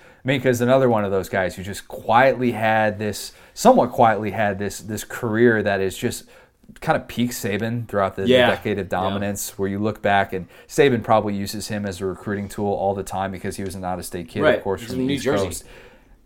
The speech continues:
Speaker 1: Yeah, essentially had the perfect career for an <laughs> Alabama player. Alabama starter, year one, All-American, year two, All-American, year three. I mean, Jim Thorpe, Bednarik Award, played multiple positions. This is, uh, this is not an easy group t-,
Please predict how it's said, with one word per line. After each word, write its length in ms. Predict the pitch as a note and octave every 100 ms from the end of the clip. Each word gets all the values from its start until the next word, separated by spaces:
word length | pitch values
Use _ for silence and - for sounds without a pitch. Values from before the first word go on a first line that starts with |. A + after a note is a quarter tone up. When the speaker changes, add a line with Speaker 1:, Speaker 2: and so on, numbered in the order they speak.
| _ -
Speaker 1:
Yeah, 280 | A#2 F2 -
essentially 400 | G#2+ - C3+ C3+
had 180 | B2 A2+
the 80 | G#2
perfect 480 | - A#2+ G#2+ A2+ -
career 400 | - F#2 G2 A2+
for 180 | - A2+
an 60 |
<laughs> 100 | B2 C#3
Alabama 360 | A2 G#2+ G#2+
player. 460 | G2+ A2 A2 G#2+ G#2+
Alabama 440 | G#2+ A2 A2 G#2+ G#2+
starter, 580 | - A2 G#2 G#2+ G2+ - - -
year 200 | G#2 A2
one, 400 | G2 G#2+ A2 G#2+
All-American, 760 | G#2 G#2+ G2+ G#2 G#2+ A2 G#2 G2
year 180 | G2 G2+
two, 580 | - A2 A2 G#2 G#2 - - -
All-American, 600 | G#2+ G#2 G#2+ G#2 G#2+ G2
year 160 | G#2
three. 520 | G2 - G2 G2+ G2+ G2
I 80 | F#2
mean, 300 | F#2+ F#2 F2+
Jim 220 | - G2+
Thorpe, 480 | - G2+ G2+ G2 -
Bednarik 420 | F#2+ F#2 F#2+ F#2
Award, 520 | F#2+ F#2 F#2 F#2 F2+ -
played 180 | A#2+
multiple 340 | G#2 G2+ - F#2+
positions. 680 | - G2+ F#2+ - F3+ F3 - - - - - - - -
This 320 | A#2+ C#3+ -
is, 200 | C#3+ B2
uh, 200 | C3 A2
this 260 | G2 A#2 B2+
is 140 | C#3
not 280 | B2 A2+ A2+
an 100 | A2 G#2+
easy 280 | A2 G2+ G#2+
group 380 | - G#2+ G2 -
t-, 160 | -